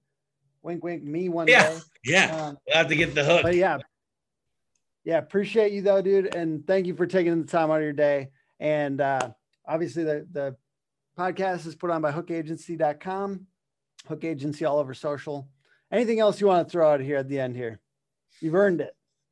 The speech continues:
Speaker 2: Yeah, let's just say, uh, the last thing I'll say is, um, people always ask me, "If you had five grand, what would you do to make, to start a business in marketing?" And if you're looking to make a business,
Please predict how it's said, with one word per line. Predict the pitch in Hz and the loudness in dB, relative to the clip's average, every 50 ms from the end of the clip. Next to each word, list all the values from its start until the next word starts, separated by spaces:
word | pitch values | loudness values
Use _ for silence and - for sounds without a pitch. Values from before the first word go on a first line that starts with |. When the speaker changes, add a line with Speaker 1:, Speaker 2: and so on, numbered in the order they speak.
| _ _ _ | _ _ _
Speaker 2:
Yeah, | - 139 156 160 139 147 | 2 2 2 4 4 2
let's | 156 160 156 - | 2 2 2 0
just | 175 165 143 - | -2 -2 -2 -2
say, | 180 160 151 151 143 | 0 0 0 0 0
uh, | 127 139 135 127 127 | -2 -4 -6 -6 -8
the | 123 123 | -8 -4
last | 127 143 156 156 139 - | -2 -2 0 0 -2 -4
thing | - 151 143 139 | -6 -6 -6 -6
I'll | 131 127 | -6 -6
say | 120 - - 131 120 117 117 120 | -6 -4 -4 -2 -2 -2 -2 -2
is, | 120 113 110 104 101 113 | -2 -4 -4 -4 -6 -4
um, | 113 104 104 101 98 98 92 90 _ _ _ _ _ _ _ _ _ _ - - _ _ - - - _ _ _ _ | -4 -4 -4 -6 -8 -10 -12 -14 _ _ _ _ _ _ _ _ _ _ -20 -20 _ _ -20 -20 -20 _ _ _ _
people | 139 151 143 147 147 | -2 0 2 4 4
always | 139 135 131 120 | 4 4 2 2
ask | 123 120 120 117 - | 2 2 0 0 -2
me, | 123 123 117 | -2 -4 -4
"If | 110 113 117 | -4 -2 -2
you | 123 120 | 0 0
had | 117 - | 0 -2
five | - 120 113 113 107 95 | -2 0 0 0 0 -2
grand, | 117 113 110 107 104 | -2 -2 -2 -2 -4
what | 110 113 | -8 -8
would | 113 107 101 | -8 -10 -8
you | 107 107 | -6 -6
do | 101 104 104 104 104 | -2 0 0 0 0
to | 101 - 101 | -2 -6 -6
make, | 101 98 98 92 - _ _ _ _ - _ | -4 -4 -6 -8 -10 _ _ _ _ -20 _
to | - 98 | -12 -6
start | - - 113 107 107 | -2 -2 0 0 0
a | |
business | 95 90 104 104 98 107 104 95 - | 0 0 -2 -2 -2 -4 -6 -6 -6
in | 98 98 | -6 -6
marketing?" | 98 98 101 104 104 - 98 98 92 95 | -4 -4 -6 -4 -6 -4 -4 -4 -6 -6
And | 92 | -6
if | 98 - 123 | -6 -4 -2
you're | 135 131 | 0 0
looking | 131 127 107 123 120 | 0 0 -2 -2 -4
to | 113 | -2
make | 113 113 104 | -4 -2 -2
a | 104 101 | -4 -4
business, | 98 101 98 95 92 101 98 98 - - - | -4 -4 -4 -4 -4 -6 -6 -6 -6 -8 -10